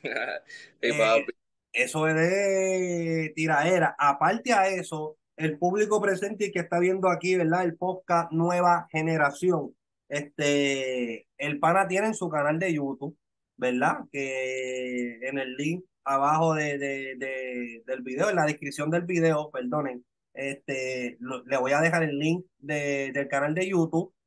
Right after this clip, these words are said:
Speaker 2: y al final del video voy a tratar de ponerle un videíto o el canal de YouTube del pana para que, este, no tengan que, eh, sufrir tanto. O sea, ya al
Speaker 1: Está
Speaker 2: final de,
Speaker 1: abajo.
Speaker 2: de la entrevista le dan ahí, pum, y entran al canal de, de YouTube del pana,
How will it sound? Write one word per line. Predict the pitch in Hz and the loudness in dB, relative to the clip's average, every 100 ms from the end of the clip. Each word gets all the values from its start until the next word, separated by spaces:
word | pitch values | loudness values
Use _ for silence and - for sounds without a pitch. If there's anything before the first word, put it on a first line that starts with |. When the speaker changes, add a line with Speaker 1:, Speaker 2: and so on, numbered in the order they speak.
| _ | _
Speaker 2:
y | - 156 151 | -2 2 4
al | 143 143 | 2 0
final | - 143 156 180 | -4 -2 0 0
del | 196 196 190 | -2 0 -2
video | 180 185 202 196 | 2 2 4 2
voy | 180 170 | 2 2
a | 170 | 2
tratar | 170 170 170 | 0 0 -2
de | 170 | -2
ponerle | 170 165 165 | -2 -2 -2
un | 165 165 | -2 -4
videíto | 170 165 165 160 190 | -4 -2 0 0 -2
o | 220 156 | -2 -4
el | - | -4
canal | 139 147 147 | -6 -4 -2
de | 156 | -2
YouTube | 165 165 170 | 0 0 0
del | 165 | 0
pana | 180 170 175 | 0 0 0
para | 175 160 143 | 2 0 0
que, | 139 123 120 113 110 120 | -4 -4 -4 -6 -12 -14
este, | 123 - 131 | -12 -8 -4
no | 143 | -2
tengan | 160 170 165 160 | 0 2 2 0
que, | 165 151 123 - _ _ _ | 0 0 -2 -8 _ _ _
eh, | 143 147 139 135 | -6 -2 -2 -2
sufrir | 160 151 165 180 | -2 0 0 2
tanto. | 170 170 165 131 | 2 2 2 -2
O | |
sea, | 147 151 135 120 123 123 | 2 4 4 2 -6 0
ya | 147 180 | 2 4
al | 165 | 0
Speaker 1:
Está | 151 117 | 0 -2
Speaker 2:
final | 143 156 175 | -2 -4 4
de, | 135 | 6
Speaker 1:
abajo. | 143 139 131 | 8 6 2
Speaker 2:
de | |
la | 196 | -4
entrevista | 185 196 208 247 - 190 | -2 0 2 0 4 6
le | 165 | 6
dan | 175 202 | 4 4
ahí, | 196 226 262 | 2 0 0
pum, | 302 311 269 240 | 4 4 4 -6
y | 175 170 | -4 -2
entran | 175 196 202 | -2 -2 0
al | 196 | 0
canal | 190 185 190 | 0 -2 0
de, | 190 180 | -2 -2
de | 180 | -2
YouTube | 180 185 190 | 0 0 0
del | 185 185 | 0 2
pana, | 240 247 233 | 2 4 0